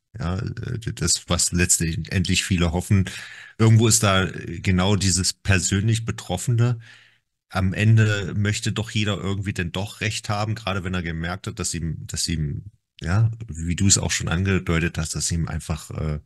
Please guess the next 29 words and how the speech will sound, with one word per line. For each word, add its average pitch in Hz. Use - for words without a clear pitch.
äh, 73
Un-, 117
Unrecht -
erfahren 82
oder 82
dass -
jemand 82
Unrecht 107
erfahren 90
ist, 87
weil 82
er 82
da 82
kompromittiert 87
oder, 78
äh, -
angesperrt 90
wurde, 80
da, 80
äh, 80
irgendwie 80
hier, 73
ähm, -
F-, -
Fake 98
News 82
zu -
verbreiten. -
Ähm, 82